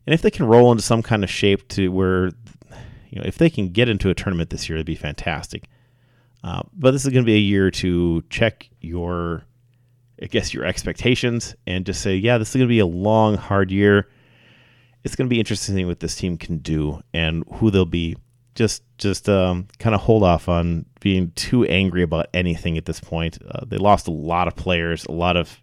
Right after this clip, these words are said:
senior leadership, and this is gonna be a, a team that's fairly young. They're a young Badgers team. Uh, for Marquette fans, too,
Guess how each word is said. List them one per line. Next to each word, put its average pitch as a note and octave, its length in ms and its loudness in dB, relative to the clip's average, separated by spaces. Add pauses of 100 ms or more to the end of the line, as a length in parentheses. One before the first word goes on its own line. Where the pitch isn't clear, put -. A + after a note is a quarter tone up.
senior G2+ 400 -6
leadership, F2 540 -2 (960)
and G#2+ 200 2
this A2+ 140 0
is G#2+ 100 -4
gonna G#2 220 0
be F#2+ 320 0
a, G2 220 -4
a F2 160 -4
team G#2+ 420 2
that's - 260 -2 (160)
fairly D#3 520 2
young. C3+ 400 2
They're G#2+ 240 2
a A#2+ 60 4
young A2+ 260 4
Badgers G2 360 4
team. - 380 -6
Uh, F2+ 300 -2
for - 200 -2
Marquette A2 440 4
fans, G#2 400 0
too, A2+ 440 4